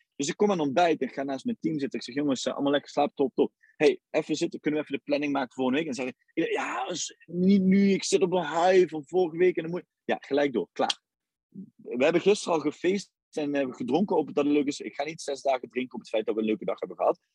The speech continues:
Nee, eh, het is klaar, weet je, verandert niks. We zijn aan het ontbijten, we gaan daar naar huis en dan moet ook de wasmachine meer aan. Dus probeer emoties te minimaliseren. Ja, je mag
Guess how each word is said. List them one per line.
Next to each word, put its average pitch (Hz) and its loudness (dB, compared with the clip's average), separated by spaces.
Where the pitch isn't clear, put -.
Nee, 120 4
eh, 73 -4
het 123 2
is - -4
klaar, 156 2
weet 113 2
je, 117 -4
verandert 127 0
niks. 104 -4
We 101 -2
zijn 117 0
aan 120 2
het 104 -2
ontbijten, 110 0
we 113 -4
gaan 117 0
daar 110 0
naar 107 -6
huis 131 -2
en 113 -4
dan 113 0
moet 113 -2
ook 143 -4
de 123 -10
wasmachine 123 -4
meer 90 -8
aan. 135 -4
Dus - 0
probeer 208 2
emoties 151 0
te - -4
minimaliseren. 131 0
Ja, 143 2
je 165 -2
mag 147 -6